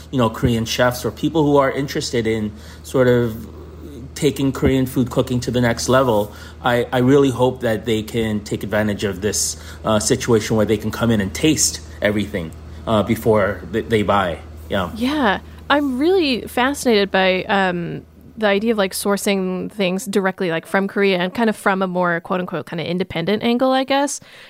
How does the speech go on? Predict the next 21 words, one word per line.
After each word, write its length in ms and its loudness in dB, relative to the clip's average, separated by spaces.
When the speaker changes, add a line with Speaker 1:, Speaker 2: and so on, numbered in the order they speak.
Speaker 2:
Um, 360 0
when 300 2
did 160 -4
you 280 0
start 340 0
thinking 320 0
of 80 -4
that 220 0
as 100 -2
something 240 -4
that 120 -4
you 100 -2
wanted 180 0
to 80 0
do 240 2
as 260 2
part 200 -4
of 60 -2
the 60 -8
Banchan 400 -2
shop? 340 -10